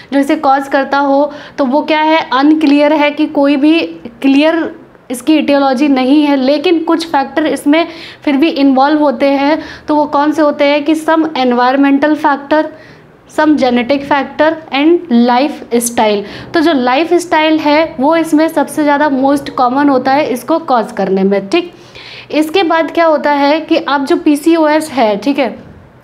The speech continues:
इसको किस तरीके से diagnose करें तो उसके बारे में जानेंगे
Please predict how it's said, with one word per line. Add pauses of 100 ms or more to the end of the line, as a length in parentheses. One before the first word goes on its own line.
(440)
इसको
किस
तरीके
से
diagnose
करें
तो
उसके
बारे
में
जानेंगे